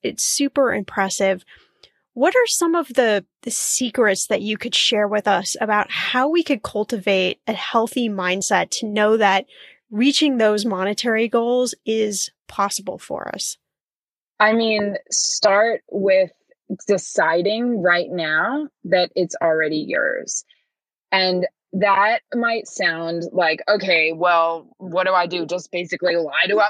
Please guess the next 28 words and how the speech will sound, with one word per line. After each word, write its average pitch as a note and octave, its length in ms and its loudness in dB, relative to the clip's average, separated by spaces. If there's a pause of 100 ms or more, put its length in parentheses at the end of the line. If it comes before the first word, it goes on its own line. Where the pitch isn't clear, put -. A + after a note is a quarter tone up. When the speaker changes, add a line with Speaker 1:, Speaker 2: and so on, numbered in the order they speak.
Speaker 2:
myself? A3 460 0
'Cause F3 160 -12
I F3 140 0
don't A3 180 -4
feel A3+ 220 -4
like F3+ 220 -2
that F3 180 0
right F3+ 180 -4
now." F3+ 220 -2
Like, F#3 240 -2
that F#3 260 0
is A#3 180 -6
the B3+ 120 -2 (100)
first, G3+ 300 -2
like, A#3 120 0
you B3 120 0
basically G#4+ 440 -2
need A4 160 -2
to F#4 80 -4
brainwash F#3+ 540 -2
yourself. F3 320 -4
That's D#4 200 4
what G#4 100 4
I G#4 60 4
would E4+ 140 -2
tell E4+ 160 4
you, F3 120 -2
Sean. D#4+ 120 2